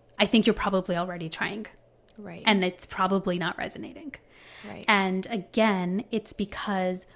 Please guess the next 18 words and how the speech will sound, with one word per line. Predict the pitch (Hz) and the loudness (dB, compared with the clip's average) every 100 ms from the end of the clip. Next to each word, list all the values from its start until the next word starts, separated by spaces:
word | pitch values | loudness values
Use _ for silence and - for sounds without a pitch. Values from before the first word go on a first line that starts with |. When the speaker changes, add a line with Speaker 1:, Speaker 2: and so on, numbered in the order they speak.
| _ | _
Speaker 1:
what | 214 208 | 4 6
is | 247 | 6
the | 233 | 2
function | - 180 180 - 190 | -4 -4 -2 0 -2
of | 175 | -2
that | - - | -6 -8
word? | - 110 - - - _ | -6 -6 -8 -14 -20 _
That | 185 - | -8 -8
phrase. | - - 190 | -8 -8 -4
I'll | 202 | 2
use | 220 254 233 | 4 4 4
my | 170 | -2
example. | 170 - 180 107 240 - - - - | -2 -8 -10 -8 -8 -12 -20 -20 -12
So | - - 202 190 185 180 - _ _ _ _ | -4 2 4 6 4 2 -6 _ _ _ _
if | 254 208 | -2 4
I'm | 220 233 277 | 6 8 8
telling | 269 - 240 247 | 4 2 4 4
myself, | 202 175 - 170 175 180 - | 4 0 -2 -2 -4 -6 -12